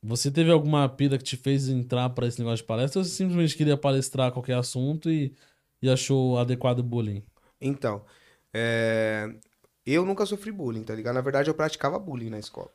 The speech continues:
Speaker 1: Você tem cara de ser ex-gordinho, mano.
Speaker 2: Eu era gordinho, viado. Caramba, eu era gordinho, mas eu, eu, só que gordinho é zoeira, tá ligado? Se souber zoar, eu era zoeira. Eu era gordinho no fu-, até o sexto ano, no caso.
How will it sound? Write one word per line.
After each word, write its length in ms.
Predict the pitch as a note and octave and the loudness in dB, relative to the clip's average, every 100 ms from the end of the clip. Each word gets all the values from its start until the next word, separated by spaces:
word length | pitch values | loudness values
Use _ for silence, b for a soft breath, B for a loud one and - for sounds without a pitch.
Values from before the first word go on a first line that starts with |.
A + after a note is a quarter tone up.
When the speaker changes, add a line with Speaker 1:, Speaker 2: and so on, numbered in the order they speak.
| _ | _
Speaker 1:
Você 120 | - | -4
tem 100 | D3+ | -2
cara 220 | D3 D#3+ | 2 4
de 80 | D#3+ | 4
ser 120 | - | 2
ex-gordinho, 640 | D#3+ D#3+ D#3+ F3+ C3 C3+ D3+ | 2 4 4 4 4 2 2
mano. 280 | A#2 F#2+ F#2+ _ - | -2 -4 -10 _ 0
Speaker 2:
Eu 160 | C#3+ | 4
era 120 | C#3+ | 4
gordinho, 440 | D3 E3 F#3+ E3+ D3+ | 0 -6 -6 -6 -6
viado. 240 | B2 A#2 _ _ _ _ _ _ _ _ | -8 -14 _ _ _ _ _ _ _ _
Caramba, 580 | A#2 A#2+ A2+ A#2 C#3+ C3+ - | -8 -6 -6 -10 -12 -16 -12
eu 60 | |
era 120 | A#2 A#2+ | -8 -4
gordinho, 300 | C#3+ E3 D#3 | -6 -6 -6
mas 220 | D#3 C#3+ | -4 -2
eu, 400 | E3 F3 D3 C#3+ C3+ C3+ | -2 -2 -4 -6 -10 -10
eu, 180 | C#3+ | -8
só 140 | C3 F3+ | -2 -4
que 140 | F#3 | 0
gordinho 320 | G#3 F#3 D#3+ | 2 4 4
é 60 | G#3 | -2
zoeira, 380 | F#3 A#3 G3 E3 | -2 -2 0 0
tá 120 | D#3 | -2
ligado? 180 | C3 C#3 | -4 -6
Se 100 | - | -4
souber 300 | D3 C#3 C#3+ | -6 -2 -2
zoar, 420 | D3 D3 C#3 - _ b b b b | 0 2 2 0 _ b b b b
eu 60 | |
era 120 | E3 G3 | 4 4
zoeira. 460 | A#3+ E4 E3 D3+ - - | 4 6 6 4 -6 -6
Eu 320 | B2 B2 C3 | -4 -4 2
era 160 | C#3+ D#3 | 6 6
gordinho 280 | E3+ E3 | 6 4
no 60 | F#3 | 2
fu-, 300 | - G3 D#3 | 0 -6 0
até 300 | D3 D3 F#3 | -2 2 2
o 60 | A3 | 2
sexto 480 | - - - D3+ | 2 0 0 4
ano, 240 | A#3 D#3 B2 | 4 4 2
no 80 | A#2+ | -2
caso. 320 | B2 A2+ | -2 -2